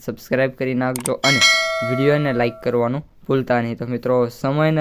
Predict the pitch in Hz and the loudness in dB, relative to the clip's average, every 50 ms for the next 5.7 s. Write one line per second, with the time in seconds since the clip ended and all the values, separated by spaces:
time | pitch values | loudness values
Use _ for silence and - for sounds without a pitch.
0 | 151 143 147 147 139 - 139 135 127 131 127 117 113 - - - 127 127 120 135 | 2 4 2 2 2 2 0 0 0 0 -2 -2 -2 -4 -4 -4 -4 -2 0 0
1 | 131 127 127 131 127 127 127 123 123 123 - - 117 - 117 120 127 135 135 131 | 0 0 0 0 0 0 0 0 0 -2 -4 -6 -6 -4 -2 0 0 0 0 0
2 | 131 127 127 127 - 139 120 131 127 123 123 123 120 123 127 123 120 123 113 117 | 0 -2 -2 -2 -4 -6 -4 -2 -2 0 0 0 0 0 0 -2 -4 -4 -4 -6
3 | 120 123 120 131 143 143 143 135 123 120 127 196 165 123 120 120 120 - - - | -4 -2 -2 0 0 0 0 0 -2 -2 -4 -4 -2 -2 -2 -2 -4 -8 -18 -20
4 | - - - - - - 147 147 139 127 120 - - 131 135 156 160 - - _ | -20 -20 -20 -20 -6 0 2 4 4 4 2 0 -2 -2 -2 -2 -4 -8 -16 _
5 | - - - 127 127 120 113 113 113 110 110 110 110 | -12 -4 0 2 4 4 4 2 0 0 -2 -2 -4